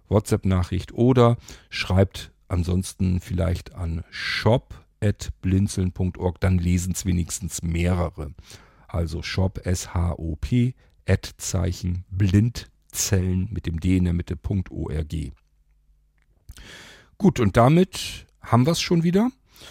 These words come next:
Und wir hören uns im nächsten Irgendwasser, wenn ich euch wieder etwas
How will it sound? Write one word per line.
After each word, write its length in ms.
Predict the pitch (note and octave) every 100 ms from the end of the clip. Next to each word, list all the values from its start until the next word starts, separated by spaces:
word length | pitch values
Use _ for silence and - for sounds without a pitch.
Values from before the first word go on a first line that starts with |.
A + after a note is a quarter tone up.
| - - _
Und 540 | - E3 E3+ - - -
wir 200 | - B2
hören 220 | B2+ C3 C3+
uns 240 | A#2 - -
im 180 | G2+ F#2
nächsten 500 | F2+ G2+ - - C#3+
Irgendwasser, 680 | - D#3+ D3 - C#3 D#3 D#3+
wenn 240 | F2 G#2 A#2+
ich 180 | A2+ -
euch 300 | A#2+ A#2 -
wieder 560 | G2 F2+ A2+ C3 C3 C3+
etwas 460 | A2 - F#2+ -